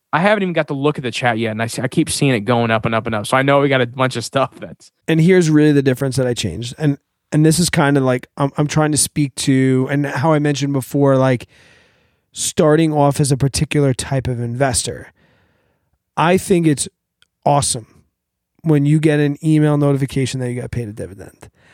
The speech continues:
Speaker 2: I think it's awesome tracking your dividend increases over time. I think it's awesome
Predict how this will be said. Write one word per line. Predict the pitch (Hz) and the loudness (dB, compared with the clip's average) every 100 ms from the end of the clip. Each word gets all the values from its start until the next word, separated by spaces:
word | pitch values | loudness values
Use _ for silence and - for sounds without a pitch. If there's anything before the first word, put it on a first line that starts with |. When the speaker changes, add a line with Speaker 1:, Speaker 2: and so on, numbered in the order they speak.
| _ _ - | _ _ -2
Speaker 2:
I | 180 | 0
think | 185 208 | 2 2
it's | 170 147 _ - | 0 -2 _ -2
awesome | 156 185 - 147 135 135 - _ _ _ | 2 2 2 -4 -8 -14 -18 _ _ _
tracking | - - 151 156 185 160 | -10 0 2 2 2 2
your | 147 | 2
dividend | 139 135 147 151 151 147 - | 0 0 2 2 2 -2 -4
increases | 151 147 - 139 131 143 143 | -2 -2 0 0 0 -2 0
over | 143 131 123 | 0 0 -2
time. | - 117 - 131 _ _ _ _ _ _ _ - | -4 -8 -10 -20 _ _ _ _ _ _ _ -2
I | 151 180 | 0 0
think | - 202 180 | 2 0 2
it's | 170 147 - _ _ _ _ _ _ | 0 0 -10 _ _ _ _ _ _
awesome | 165 175 196 - 147 135 135 | 0 2 2 2 0 0 -2